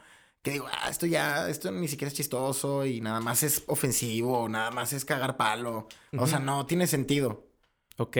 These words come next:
Speaker 1: Y lo, y, o sea, y lo quito y va, le va mejor a la rutina y lo meto y la, y se, y se, y se pone más tenso el pinche ambiente.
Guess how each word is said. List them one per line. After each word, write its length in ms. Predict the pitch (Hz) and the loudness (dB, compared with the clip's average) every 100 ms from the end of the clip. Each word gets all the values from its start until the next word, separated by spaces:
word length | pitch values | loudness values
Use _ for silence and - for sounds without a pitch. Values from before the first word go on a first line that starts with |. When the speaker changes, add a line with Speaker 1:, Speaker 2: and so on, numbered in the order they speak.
| 117 | 6
Speaker 1:
Y 80 | 170 | 6
lo, 180 | 160 165 | 6 6
y, 140 | 170 | 4
o 20 | 143 | 4
sea, 160 | 143 | 2
y 60 | 131 | 2
lo 120 | 127 | 2
quito 420 | 175 180 202 214 | 2 4 6 4
y 140 | 165 131 | 4 2
va, 280 | 120 107 107 | 4 2 2
le 140 | 110 | -2
va 120 | 90 | -2
mejor 320 | 92 - 85 | -4 -4 -6
a 40 | 76 | -4
la 100 | 85 | -4
rutina 320 | 110 185 107 | -2 0 0
y 40 | 101 | 0
lo 100 | 104 | 2
meto 460 | 120 110 139 170 | 2 2 0 2
y 100 | 143 | 0
la, 240 | 101 95 104 | 0 -2 0
y 140 | 110 | 0
se, 220 | 107 120 - - - - _ | 0 -2 -6 -20 -20 -20 _
y 100 | 131 | 0
se, 240 | - 117 - _ _ | 2 -2 -10 _ _
y 120 | - 127 | 0 2
se 220 | 127 117 | 2 2
pone 260 | 123 123 | 2 2
más 280 | 147 139 - | 4 2 2
tenso 360 | 156 151 160 160 | 2 4 4 4
el 100 | 135 | 2
pinche 260 | 139 135 | 0 0
ambiente. 520 | 139 131 185 175 127 | 0 2 2 2 0